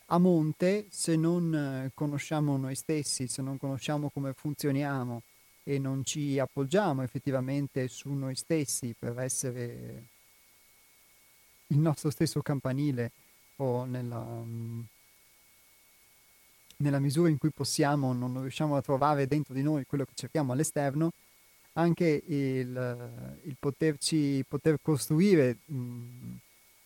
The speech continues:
dei modelli, se a monte non abbiamo risolto determinate dinamiche, non porterà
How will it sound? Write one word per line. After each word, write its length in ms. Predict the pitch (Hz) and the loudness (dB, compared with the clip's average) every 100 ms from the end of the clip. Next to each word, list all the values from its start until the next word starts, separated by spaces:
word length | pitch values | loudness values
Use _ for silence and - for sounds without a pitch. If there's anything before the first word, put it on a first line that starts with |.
| _ _ _ _ _ _ | _ _ _ _ _ _
dei 240 | 135 170 | 6 8
modelli, 680 | 165 151 165 143 123 123 120 | 8 8 6 6 2 0 -4
se 240 | - - 160 | -6 4 6
a 40 | |
monte 480 | 156 165 156 139 139 | 6 6 6 4 2
non 140 | 135 | 2
abbiamo 360 | 135 151 160 151 | 4 4 4 4
risolto 600 | 143 - 156 139 127 127 | 4 4 6 4 4 -4
determinate 580 | 123 127 131 135 135 143 | -4 -4 -4 -2 -2 -2
dinamiche, 600 | 165 160 135 151 - 170 | 0 0 0 -2 0 0
non 160 | 147 | 0
porterà 580 | 131 139 - 135 139 139 | 0 -2 2 2 2 0